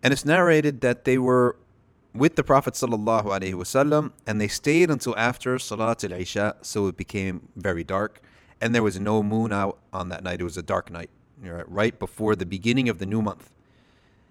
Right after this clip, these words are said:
Anas ibn Malik was there, okay? And he said, they walked together towards their home, and it was as if there was something like a lamp hovering above them that was lighting the way.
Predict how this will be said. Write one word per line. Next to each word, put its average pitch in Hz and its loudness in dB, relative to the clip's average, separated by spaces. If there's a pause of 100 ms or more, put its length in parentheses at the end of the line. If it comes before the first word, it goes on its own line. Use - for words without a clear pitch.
(120)
Anas 175 2
ibn 165 4
Malik 165 2
was 92 -4
there, 87 -4 (480)
okay? 90 -8 (420)
And 104 -4
he 107 -2
said, 131 4 (600)
they 117 2
walked 123 4 (1300)
together 131 2
towards 117 2
their 95 0
home, 123 2 (340)
and 110 0
it 117 0
was 113 0
as 110 0
if - -2
there 107 -2
was 101 -2
something 127 -2
like 110 0
a 95 -2
lamp 92 -4 (480)
hovering 135 0
above 131 -2
them 185 -2
that 95 -10
was 92 -8
lighting 92 -6
the 80 -10
way. 80 -14